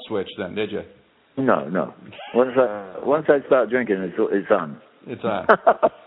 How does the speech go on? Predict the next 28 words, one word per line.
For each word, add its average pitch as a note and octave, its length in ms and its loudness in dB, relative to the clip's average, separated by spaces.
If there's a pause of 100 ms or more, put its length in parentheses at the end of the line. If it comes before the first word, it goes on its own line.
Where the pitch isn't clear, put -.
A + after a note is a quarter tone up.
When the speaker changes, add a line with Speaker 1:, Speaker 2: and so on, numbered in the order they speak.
(120)
Speaker 1:
So, D3 180 2
like, C#3+ 280 -4
when D3+ 120 0
you B2 40 8
Speaker 2:
Fair A#2+ 120 6
Speaker 1:
say - 20 -
Speaker 2:
enough. A#2 180 2
Speaker 1:
you - 60 -8
gotta C#3 200 -2
start C3+ 220 0
over, B2+ 300 -2
so A#2 80 -4
if A2 100 -8
you D3 160 -8
smoke C#3+ 240 -6
some A2+ 80 -12
pot C3 320 -6
and A#2 140 -12
you, G2+ 100 -8 (160)
and G#2+ 180 -8
you, F#2+ 100 -8 (200)
and A2 160 -10
you F#2+ 60 -12
puked, G#2+ 400 -4 (560)
then A#2+ 160 -2
you A#2 100 -4
gotta A2+ 140 0 (180)
start, A#2 300 -2